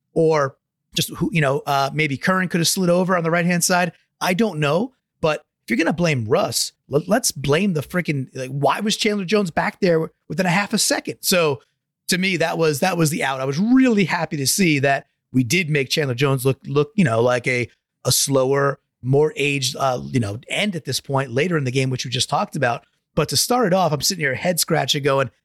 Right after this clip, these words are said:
"How in the world is Chandler Jones untouched on the second play of the game?"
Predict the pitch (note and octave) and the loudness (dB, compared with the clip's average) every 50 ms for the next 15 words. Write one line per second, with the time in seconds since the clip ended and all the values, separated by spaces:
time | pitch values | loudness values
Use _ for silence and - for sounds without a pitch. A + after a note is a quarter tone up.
0 | _ _ - - G3+ A3 G#3 F#3 E3+ D#3 D#3+ D#3+ D#3 C#3+ C3+ - - - F3 D#3+ | _ _ -6 -4 -2 0 2 2 2 4 4 2 2 0 -2 -4 -2 -2 -2 -2
1 | D3+ C#3 C3 C#3 C#3+ C3+ C3+ C3+ C3 - _ - E3+ F#3 F#3+ F#3 E3 - - F#3 | -4 -4 -2 0 0 0 0 -2 -4 -6 _ -2 0 2 2 2 0 0 -2 -2
2 | D3+ B2+ - - - - D3 C#3 - F3 D#3 - C#3+ B2 - C#3 C3 A#2+ A#2 A2 | -2 -4 -4 -8 -8 -4 -2 0 0 0 -2 -4 -4 -2 0 0 0 0 -2 -4
3 | A#2+ - | -6 -10